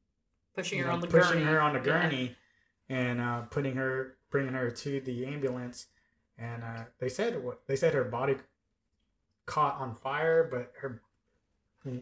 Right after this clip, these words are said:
Speaker 2: so what happened
Speaker 1: Said
Speaker 2: was
Speaker 1: her car was on fire for, like, an hour, and they
Speaker 2: Yeah.
Speaker 1: had to, like, pull, like, pull her out of it.
Speaker 2: Which, when you saw the remains of the car, it did look burned.
Speaker 1: Mm-hmm.
Speaker 2: But then
Speaker 1: She
Speaker 2: what
Speaker 1: didn't
Speaker 2: happened
Speaker 1: look burned.
Speaker 2: Yeah.
Speaker 1: Her hair wasn't gone.
Speaker 2: Yeah, so what happened was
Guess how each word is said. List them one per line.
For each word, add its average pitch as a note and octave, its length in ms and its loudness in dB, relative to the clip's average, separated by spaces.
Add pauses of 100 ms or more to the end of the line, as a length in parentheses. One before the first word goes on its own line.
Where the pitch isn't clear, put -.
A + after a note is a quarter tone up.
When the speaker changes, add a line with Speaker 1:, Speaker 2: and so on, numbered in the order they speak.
(220)
Speaker 2:
so F#3+ 300 10
what G3+ 160 8
happened G3 360 10
Speaker 1:
Said D#3 180 8
Speaker 2:
was D3+ 100 6
Speaker 1:
her - 60 -6
car D4 160 6
was F4 100 2
on F#3 200 0
fire A#3 360 6
for, - 120 -2
like, F3 160 6
an D#3+ 120 2
hour, F#3 440 4
and E3 100 4
they E3 40 6
Speaker 2:
Yeah. G3 80 4
Speaker 1:
had A3+ 100 4
to, G#3+ 60 -2
like, F#3 260 2 (320)
pull, C4 280 8
like, F3+ 240 4 (580)
pull D4 300 6
her B3+ 180 6
out A#3+ 280 8
of D#3+ 160 2
it. D3 240 -4
Speaker 2:
Which, G3+ 200 10 (140)
when F3+ 160 -6
you G#3 120 4
saw G3 360 2
the D#3+ 460 -6
remains D#3+ 580 0
of B2 140 -6
the B2 60 -4
car, A#2+ 500 -4
it C#3 80 -6
did C#3+ 180 0
look B2 240 -6
burned. D3 400 -2
Speaker 1:
Mm-hmm. E3+ 400 -2
Speaker 2:
But B2 360 -6 (160)
then C3+ 440 -4
Speaker 1:
She C3+ 80 -10
Speaker 2:
what - 80 -2
Speaker 1:
didn't - 140 12
Speaker 2:
happened A#3+ 200 8
Speaker 1:
look A3+ 160 4
burned. G#3 140 6
Speaker 2:
Yeah. A3 200 4
Speaker 1:
Her G#3 200 10
hair G3+ 220 8
wasn't G#3 360 8
gone. G3 320 8
Speaker 2:
Yeah, C#3+ 140 6
so D3+ 300 6
what D3+ 120 6
happened F#3+ 400 4
was C#3+ 320 2